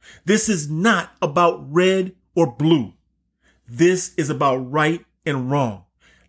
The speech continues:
Donald Trump has publicly chosen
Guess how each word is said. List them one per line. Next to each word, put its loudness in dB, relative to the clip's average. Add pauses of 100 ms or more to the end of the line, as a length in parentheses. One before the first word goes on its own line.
Donald 2
Trump -2 (280)
has 0
publicly 0
chosen 0